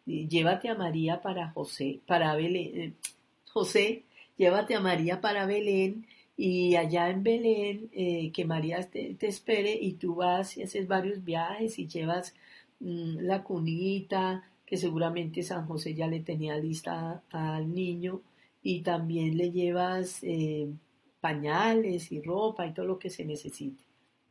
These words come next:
Pero Dios tampoco hizo eso. Lo que hace Dios, que es muy curioso, que es lo que,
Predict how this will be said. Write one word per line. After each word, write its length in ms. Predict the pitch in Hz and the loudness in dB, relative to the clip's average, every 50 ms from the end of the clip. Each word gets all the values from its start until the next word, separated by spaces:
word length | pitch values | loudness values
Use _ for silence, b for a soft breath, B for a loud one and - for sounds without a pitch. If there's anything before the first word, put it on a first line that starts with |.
| _ B B B B B | _ B B B B B
Pero 220 | - 202 175 175 175 | -4 2 4 4 4
Dios 240 | 165 165 160 156 - | 4 2 -2 -4 -4
tampoco 480 | 190 180 180 - - _ - 202 190 | -6 -6 -6 -8 -14 _ -4 -2 -2
hizo 260 | 185 175 170 - 208 | -2 -2 -4 -4 -4
eso. 320 | 214 208 185 - - 143 135 - _ _ _ _ _ _ _ _ _ _ _ _ _ _ _ _ _ B B B B B B B | -2 -2 -4 -4 -6 -10 -12 -14 _ _ _ _ _ _ _ _ _ _ _ _ _ _ _ _ _ B B B B B B B
Lo 160 | - 180 185 | 2 2 4
que 140 | - 190 190 | 6 6 4
hace 260 | 202 208 190 - 254 | 6 4 4 4 4
Dios, 300 | 254 269 262 247 226 - | 4 6 4 4 0 0
que 100 | - 262 | 0 0
es 140 | 240 226 254 | 0 2 0
muy 260 | 247 254 262 254 247 | 0 2 2 2 0
curioso, 580 | - - 269 240 247 233 220 220 220 - 247 226 | -2 -2 -2 0 2 2 2 2 0 -2 -4 -2
que 120 | - 226 | -2 -2
es 80 | 196 196 | -2 -2
lo 120 | 214 208 | -4 -4
que, 300 | - 226 208 185 - - | -2 0 0 0 -2 -4